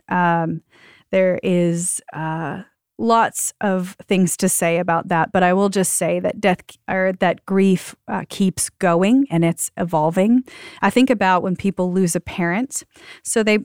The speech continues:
they practice present, uh, they practice presently grieving the loss of a parent, um, and they do that at the funeral and in the moment, what they have lost, uh, right then and there.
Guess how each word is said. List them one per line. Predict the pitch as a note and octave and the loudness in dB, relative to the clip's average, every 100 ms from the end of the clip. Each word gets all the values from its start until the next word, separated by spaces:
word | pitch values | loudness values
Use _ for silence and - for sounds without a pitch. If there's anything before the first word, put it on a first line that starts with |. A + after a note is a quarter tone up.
| - | -2
they | G3+ | -2
practice | - - A#3 - A#3 | 0 0 0 0 -6
present, | - G3+ G3 F#3+ F#3 - - - | -4 -2 -2 -2 -4 -6 -12 -12
uh, | - G#2 | -10 -8
they | - G3 | -6 -4
practice | - B3 C4+ A#3+ G#3+ - - | 0 0 0 -4 -4 -6 -4
presently | A#3 A#3 A#3 F#3 | -2 0 -2 -4
grieving | F3 F#3+ F#3 F#3 E3+ D#3+ | -4 -2 0 2 2 0
the | F3 | 0
loss | F3 E3+ E3 - | -2 -2 -4 -4
of | G3+ F3+ | -2 -2
a | |
parent, | E3 - F#3 F3+ D#3+ - - - - - - | -4 -6 -4 -4 -4 -8 -14 -16 -20 -20 -4
um, | F#3+ F3 E3+ | 0 2 2
and | E3+ | 0
they | E3+ | 0
do | F3+ G3 | 2 2
that | F3 E3+ | 2 -2
at | |
the | F#3+ | -6
funeral | - A3 G3+ F#3+ | -2 0 2 2
and | F3+ | 0
in | E3+ | 0
the | E3 | 0
moment, | E3+ E3+ E3+ - | 0 0 -2 -2
what | F#3 | -2
they | F3 | -2
have | E3+ E3 | -2 -2
lost, | D#3+ E3+ E3+ - - - - - - - | 0 0 -2 -8 -12 -18 -20 -20 -10 -2
uh, | F#3 E3+ - | 0 0 0
right | G#3 A#3 G#3 | 2 2 0
then | F#3+ F3 | 0 0
and | E3+ | 0
there. | E3 D#3+ E3 | -2 -4 -6